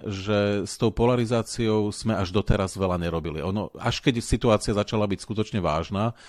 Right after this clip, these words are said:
tak nám došlo, že, že s tým do toho budeme musieť vstúpiť. E, bo doteraz sa to bralo ako, ako taká hra. Proste, že my sa tak vlastne hráme a že vlastne o nič nejde. No a došlo nám to až vtedy, keď,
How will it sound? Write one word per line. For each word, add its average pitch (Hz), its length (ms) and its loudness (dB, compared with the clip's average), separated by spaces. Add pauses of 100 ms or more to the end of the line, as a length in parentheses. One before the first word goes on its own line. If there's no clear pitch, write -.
(300)
tak 95 80 0
nám 101 240 0
došlo, 95 400 2
že, 92 560 0
že 95 80 -8
s - 160 -8
tým 95 400 -4
do 95 160 -4
toho 98 160 0
budeme 95 240 0
musieť 101 320 -2
vstúpiť. 110 420 0
E, - 60 -6 (1120)
bo 101 160 -2
doteraz 113 400 4
sa 113 80 0
to 113 80 0
bralo 95 480 2
ako, 87 400 -4 (720)
ako 98 320 -6 (160)
taká 127 240 2
hra. 85 320 2 (160)
Proste, 143 320 -2
že 113 160 0
my 202 160 -2
sa - 160 4
tak 120 100 2
vlastne 107 300 2
hráme 98 560 2
a 87 80 2 (320)
že - 100 -8
vlastne 104 300 0
o 95 80 -2
nič 98 240 -2
nejde. 92 400 0 (400)
No 95 160 -2
a 92 320 0
došlo 107 400 -2
nám 123 160 0
to - 80 -2
až 113 240 2
vtedy, 104 240 0
keď, 101 240 -2